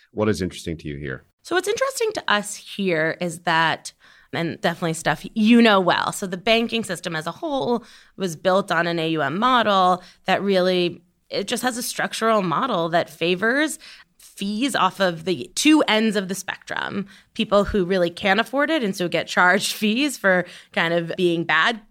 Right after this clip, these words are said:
Speaker 2: customers,
Speaker 1: Basic services,
Speaker 2: quote
Speaker 1: right? Yeah,
Speaker 2: unquote,
Speaker 1: yeah, yeah.
Speaker 2: and then very high net worth people who get charged fees because of A U M.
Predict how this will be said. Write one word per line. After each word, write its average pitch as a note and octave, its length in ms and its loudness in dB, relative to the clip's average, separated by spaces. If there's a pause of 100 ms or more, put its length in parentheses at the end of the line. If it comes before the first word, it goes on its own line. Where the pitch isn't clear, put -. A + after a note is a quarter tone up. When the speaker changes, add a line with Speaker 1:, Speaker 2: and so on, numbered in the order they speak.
Speaker 2:
customers, E4 560 2
Speaker 1:
Basic - 180 -8
services, - 460 -10
Speaker 2:
quote D#4 200 6
Speaker 1:
right? D#4+ 60 6
Yeah, D#4+ 60 2
Speaker 2:
unquote, F#4+ 340 2
Speaker 1:
yeah, C3+ 100 -10
yeah. - 60 -14 (120)
Speaker 2:
and A#3 220 0
then F#3+ 360 0 (180)
very F#3 500 4
high F3 300 2
net E3 240 -2
worth D4+ 260 2
people B3 380 2
who F3+ 400 2
get F3 200 0
charged E3 280 -4
fees D#3 180 -8
because D3+ 240 -12
of - 120 -18
A - 100 -14
U - 80 -16
M. - 120 -14